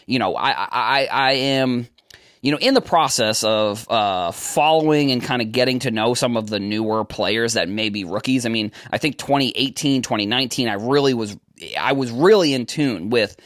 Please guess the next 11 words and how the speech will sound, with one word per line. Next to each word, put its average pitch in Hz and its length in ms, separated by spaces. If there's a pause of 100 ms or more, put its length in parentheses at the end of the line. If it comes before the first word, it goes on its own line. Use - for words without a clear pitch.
(380)
who 156 280
the 139 120
new 135 180
rookies 127 380
were, 120 380
who 139 260
the 127 160
top - 320
upcoming 131 440
players 113 460
were. 110 320